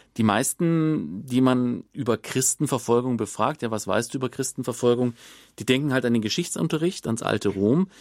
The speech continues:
Und ich fand das jetzt recht interessant, was Sie so gesagt haben. Islamismus, Nationalismus und autoritäre Regierungssysteme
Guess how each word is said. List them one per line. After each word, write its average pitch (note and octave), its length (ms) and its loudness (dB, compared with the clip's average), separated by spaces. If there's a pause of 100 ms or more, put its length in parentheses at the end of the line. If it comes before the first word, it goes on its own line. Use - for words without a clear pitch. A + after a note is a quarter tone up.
(320)
Und B2+ 480 2
ich C3 140 -8
fand D3+ 120 2
das D3 100 0
jetzt C#3+ 140 -6
recht C#3 160 -4
interessant, C3+ 480 -2
was D#3+ 100 0
Sie C#3+ 80 -4
so C3 120 -2
gesagt A#2+ 440 0
haben. D3+ 180 0
Islamismus, D3+ 800 0
Nationalismus C3+ 920 2
und B2 180 -4
autoritäre B2+ 840 0
Regierungssysteme C#3+ 1040 0